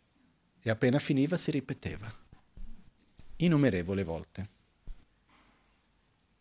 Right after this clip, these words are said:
La domanda è, per, fisicamente dov'era? In ospedale. Qualcuno gli stava facendo del male? No. Ma lei quella sofferenza l'ha vissuta o no?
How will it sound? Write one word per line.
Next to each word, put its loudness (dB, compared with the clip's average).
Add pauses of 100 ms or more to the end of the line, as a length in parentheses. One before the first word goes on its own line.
(580)
La 4
domanda 8
è, 6 (600)
per, 8
fisicamente 8
dov'era? 6 (1200)
In 6
ospedale. 6 (240)
Qualcuno 8
gli 6
stava 8
facendo 4
del 6
male? 4 (1200)
No. -2 (1080)
Ma 8
lei 6
quella 8
sofferenza 6
l'ha 6
vissuta 0
o 0
no? -4